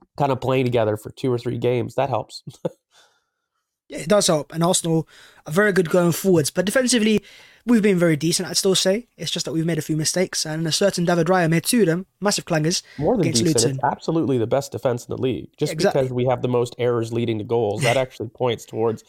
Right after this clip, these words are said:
Speaker 1: individual issues. But the defense itself, least shots on target, least X G conceded, least corners conceded, it's undoubtedly the best defense in the league.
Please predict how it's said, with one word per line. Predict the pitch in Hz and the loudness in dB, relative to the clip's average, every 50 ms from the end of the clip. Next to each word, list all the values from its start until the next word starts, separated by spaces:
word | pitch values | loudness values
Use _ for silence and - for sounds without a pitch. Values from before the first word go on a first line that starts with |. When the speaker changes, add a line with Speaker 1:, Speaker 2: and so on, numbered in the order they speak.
| _ _ _ _ _ _ | _ _ _ _ _ _
Speaker 1:
individual | - 143 143 139 127 113 113 135 139 131 135 123 110 98 67 | -4 -2 0 0 0 0 0 -2 -2 0 0 -2 -2 -2 -4
issues. | 101 110 - - 107 - 110 113 | -6 -10 -10 -10 -10 -10 -10 -6
But | - 120 117 - | -6 -6 -6 -6
the | 120 | -6
defense | 113 107 110 - - 147 170 170 - - - | -6 -6 -6 -2 0 0 0 0 -2 -6 -10
itself, | 113 120 - - 131 131 117 - - _ _ _ _ _ _ | -12 -12 -6 -2 -2 -2 -2 -2 -6 _ _ _ _ _ _
least | - 123 127 139 131 - | -4 -2 -2 -2 -2 -2
shots | - 151 131 123 - - | 0 0 0 0 -2 -4
on | 120 113 110 | -4 -4 -2
target, | - 120 110 110 104 104 90 - - | -2 -2 -2 -2 -2 -4 -6 -6 -8
least | 117 117 117 127 123 - | -8 -6 -6 -6 -2 -2
X | 123 117 - - | -4 -4 -4 -8
G | - 120 117 | -8 -8 -8
conceded, | 113 - 113 107 - - 120 110 107 101 87 78 - - _ _ _ _ _ | -6 -6 -8 -10 -8 -8 -6 -6 -4 -4 -4 -6 -6 -12 _ _ _ _ _
least | - 120 127 120 - | -4 -2 -2 -2 -4
corners | - - - 143 143 147 143 120 110 - | -8 -6 -2 0 2 2 2 0 -2 -4
conceded, | - - 107 - - 107 104 - - - - - _ _ _ - | -6 -10 -10 -8 -8 -10 -8 -6 -8 -8 -8 -10 _ _ _ -14
it's | - - - | -14 -10 -4
undoubtedly | 131 143 147 131 120 110 117 113 107 104 104 101 101 104 107 | -4 -2 -2 0 0 0 0 0 -2 -4 -6 -6 -8 -8 -8
the | 107 110 | -8 -6
best | 107 110 110 - - | -6 -6 -6 -6 -10
defense | - - - 107 107 - - | -14 -12 -10 -10 -10 -12 -14
in | - 82 | -10 -8
the | 92 | -8
league. | 90 67 - | -8 -8 -10